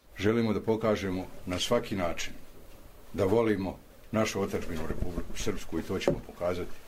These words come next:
u subotu okupljanjem velikog broja ne samo članova S N S D-a i naših koalicionih partnera, nego svih onih u Republici Srpskoj koji vole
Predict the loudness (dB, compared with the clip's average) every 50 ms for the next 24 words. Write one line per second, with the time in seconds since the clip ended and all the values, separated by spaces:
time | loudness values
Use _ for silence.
0 | -14 -14 -14 -14 -12 -10 -10 -10 -10 -8 -8 -6 -6 -4 -2 0 0 0 0 0
1 | -2 -8 -8 -8 -14 -16 -16 -16 -14 -8 -8 -6 0 0 0 2 4 2 2 2
2 | 0 -2 -2 0 2 4 4 4 2 -2 -4 -4 0 0 2 2 2 2 2 4
3 | 4 4 2 2 2 2 0 0 0 0 0 0 0 0 0 2 2 0 0 0
4 | -2 -2 -2 -4 -4 -2 -2 0 0 0 0 -2 -4 -4 -4 -6 -6 -2 0 2
5 | 2 0 0 -4 -6 -6 -2 0 0 0 0 -2 -4 -4 -4 -4 -6 -6 -10 -12
6 | -10 -8 -8 -8 -10 -10 -8 -2 0 2 2 2 2 2 4 4 6 4 4 4
7 | 2 2 4 2 2 2 2 0 0 0 -2 -2 -2 -2 -4 -4 -2 -2 -2 -2
8 | -2 0 0 0 0 2 0 2 2 2 0 -2 -8 -14 -16 -16 -16 -16 -18 -18
9 | -16 -12 -2 0 2 2 4 2 0